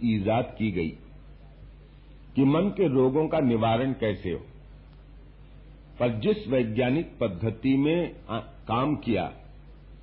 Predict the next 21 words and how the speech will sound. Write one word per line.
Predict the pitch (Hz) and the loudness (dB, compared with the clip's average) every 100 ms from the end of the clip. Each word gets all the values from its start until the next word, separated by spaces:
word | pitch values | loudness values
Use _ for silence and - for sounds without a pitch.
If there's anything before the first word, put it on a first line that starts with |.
| - - - - - - - - - - - - - - | -20 -20 -20 -20 -20 -20 -20 -20 -20 -20 -20 -20 -12 -2
हम | 135 | 2
देखते | 123 127 - 160 | 4 2 0 0
हैं | 151 170 | 2 2
फ्राइड | - 117 113 127 | 0 0 2 2
ने, | 92 87 - - - - - - - - - - - - - - | 0 -4 -6 -16 -20 -20 -20 -20 -20 -20 -20 -20 -20 -20 -18 -4
भले | 117 156 175 | 2 4 4
ही | 208 | 2
वह | 185 170 | 2 2
वैज्ञानिक | 139 131 123 117 131 165 165 - | 2 2 2 0 0 0 -4 -2
पद्धति | 127 110 131 175 | -2 0 -2 -2
उस | 165 143 - | -4 -4 -6
प्रकार | - 139 143 175 | -4 -4 0 0
नहीं | 180 131 131 | 0 0 0
दिखाई | 117 110 110 104 | 0 0 0 0
देती, | 92 90 95 101 - - - - - - - - - - - - - - - - - - | -2 -4 -6 -8 -10 -20 -20 -20 -20 -20 -20 -20 -20 -20 -20 -20 -20 -20 -20 -20 -16 -2
जैसा | 135 147 - 190 | 0 2 0 -2
प्रयोगात्मक | 147 143 147 135 135 123 180 165 - | 2 4 4 4 0 0 -2 -4 -2
काम | 143 165 | -2 0
फ्राइड | 165 120 123 143 143 | -2 0 2 2 0
का | 135 | -2
रहा | 117 92 98 82 | 0 0 -2 -4